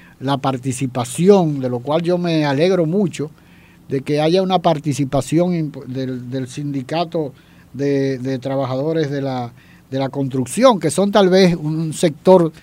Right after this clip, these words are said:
de la, de, un sector obrero que más perjudicado ha estado en este,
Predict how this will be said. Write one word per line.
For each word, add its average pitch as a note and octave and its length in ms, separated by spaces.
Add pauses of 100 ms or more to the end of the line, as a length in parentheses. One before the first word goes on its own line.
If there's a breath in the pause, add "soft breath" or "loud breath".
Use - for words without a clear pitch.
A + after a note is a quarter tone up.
(300 soft breath)
de C#3 220
la, B2+ 380
de, B2 440 (320 loud breath)
un C3+ 140
sector E3 360
obrero C#3+ 460
que B2+ 100
más C#3+ 240
perjudicado C#3 760
ha C3 40
estado A#2 460 (460 soft breath)
en B2+ 280
este, C3+ 320